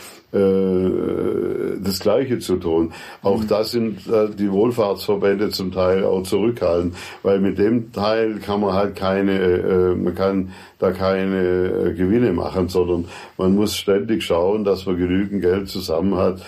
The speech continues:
Speaker 1: um einfach auch das Haus betreiben zu können, das Haus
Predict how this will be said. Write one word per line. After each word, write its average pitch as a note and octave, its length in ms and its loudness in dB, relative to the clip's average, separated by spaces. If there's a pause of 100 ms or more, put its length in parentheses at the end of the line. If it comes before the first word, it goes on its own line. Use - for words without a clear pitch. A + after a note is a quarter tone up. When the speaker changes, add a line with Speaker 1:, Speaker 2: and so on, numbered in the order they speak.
(280)
Speaker 1:
um F#2 300 2
einfach F#2 360 0
auch F#2 260 2
das F2 180 -2
Haus F2 320 0
betreiben E2+ 520 0
zu F#2+ 160 -6
können, G2+ 260 0
das E2+ 160 -4
Haus E2+ 320 0